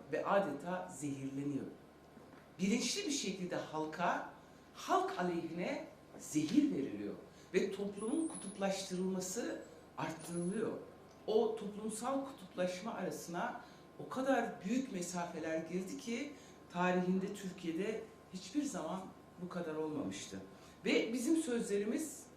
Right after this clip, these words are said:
bilinçli bir şekilde yansıtılmıyor. Bizim gerek mecliste,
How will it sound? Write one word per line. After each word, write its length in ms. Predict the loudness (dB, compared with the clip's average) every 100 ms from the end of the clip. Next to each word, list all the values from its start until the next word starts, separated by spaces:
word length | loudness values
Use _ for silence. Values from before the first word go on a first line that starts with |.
| -14 -2
bilinçli 400 | 4 4 4 -2
bir 60 |
şekilde 580 | -2 -4 -2 -4 -2 -4 -4
yansıtılmıyor. 720 | -6 -4 -4 -6 -6 -6 -6 -6 -10 -16 -20 -20 -20 -20 -20 -20 -20 -18 -4
Bizim 520 | -2 4 6 6 2 -4 -16 -20 -20 -20 -20 -20 -20 -20 -20 -20 -20 -20 -20 -20 -20 -20 -20 -14 -6 -6 -6 -6
gerek 340 | 2 6 6 4
mecliste, 720 | 2 0 -2 -6 -2 -2